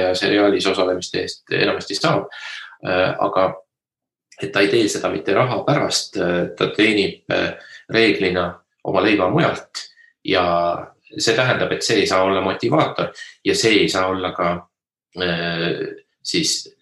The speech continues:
nii-öelda siis kibestumise või pettumise põhjus. Äh, ja sa teedki seda selle võrra rõõmuga,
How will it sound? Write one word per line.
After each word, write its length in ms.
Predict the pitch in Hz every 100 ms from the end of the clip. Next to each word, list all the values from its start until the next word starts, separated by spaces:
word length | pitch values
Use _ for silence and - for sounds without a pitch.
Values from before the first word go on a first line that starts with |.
| _
nii-öelda 320 | - 95 85 82
siis 220 | - - - _
kibestumise 680 | 147 147 - - 87 80 85
või 140 | -
pettumise 580 | 92 - - 98 92 - -
põhjus. 520 | - 107 101 87 - - - - - _
Äh, 540 | 95 90 90 92 92 - _ _
ja 180 | -
sa 120 | - -
teedki 320 | 117 - -
seda 200 | - -
selle 200 | 117 117
võrra 220 | 92 87
rõõmuga, 540 | 127 190 - 95 -